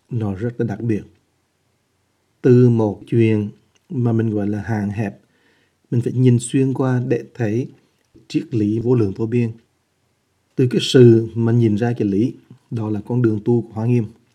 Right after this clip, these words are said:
Bây giờ thầy nói các bạn nghe một cái ví dụ đơn giản. Ví dụ như mình tu Bảo Bát. Bác cầm Bảo Bát á, là bác tu để bác có cái Bảo Bát hay là bác cầm Bảo Bát để bác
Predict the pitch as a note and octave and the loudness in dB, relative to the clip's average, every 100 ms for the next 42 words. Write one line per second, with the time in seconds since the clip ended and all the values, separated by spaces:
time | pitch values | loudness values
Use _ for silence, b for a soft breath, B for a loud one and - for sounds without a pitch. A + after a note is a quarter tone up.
0 | _ _ _ _ _ _ _ _ D3 C3 | _ _ _ _ _ _ _ _ 0 2
1 | B2+ A2+ G2+ A#2 G#2+ G#2+ B2 B2+ G2+ - | 2 0 -4 -6 -6 -2 0 0 -2 -4
2 | B2 A2+ A2+ C3 C#3 B2 - - _ _ | 0 2 2 0 0 -2 -4 -12 _ _
3 | _ _ _ _ _ _ _ _ _ _ | _ _ _ _ _ _ _ _ _ _
4 | _ _ _ B2+ B2 D3+ B2+ C#3 A2 G2 | _ _ _ 0 2 2 2 2 0 -6
5 | G#2+ A#2 - _ _ _ _ _ _ _ | -12 -14 -16 _ _ _ _ _ _ _
6 | _ _ _ - B2+ - - D#3 D3 D3 | _ _ _ -8 -8 -8 0 0 2 -2
7 | A2+ A#2 A#2+ F3 D3+ - B2+ B2 B2 A#2 | -4 -4 -4 -4 -8 -6 -2 0 0 -2
8 | A#2 _ _ - A#2 - _ _ D#3+ E3+ | -6 _ _ -8 -8 -8 _ _ 6 6
9 | F3+ B2+ - A2 - A2+ C3 - A2+ B2 | 4 0 -4 -8 -6 -4 -4 -4 -6 -8
10 | - C#3+ C3+ B2 A2 G2+ _ _ - A#2+ | -6 -4 -2 -2 -4 -8 _ _ -2 -2
11 | G#2+ G#2+ G2+ B2 F#3 | -2 -4 -6 -6 -6